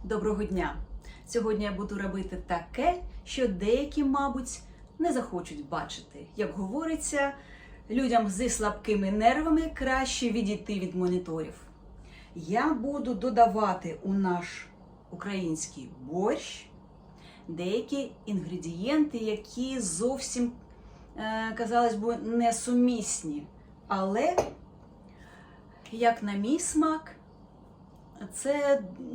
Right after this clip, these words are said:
придає йому, е, такі азіатські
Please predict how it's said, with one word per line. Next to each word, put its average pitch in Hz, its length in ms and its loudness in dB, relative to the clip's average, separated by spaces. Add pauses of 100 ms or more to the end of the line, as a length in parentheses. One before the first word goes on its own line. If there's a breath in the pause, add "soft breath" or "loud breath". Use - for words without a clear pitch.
придає 247 600 0
йому, 247 560 2 (280 loud breath)
е, 214 340 -4
такі 269 500 -2 (1000)
азіатські 208 840 -2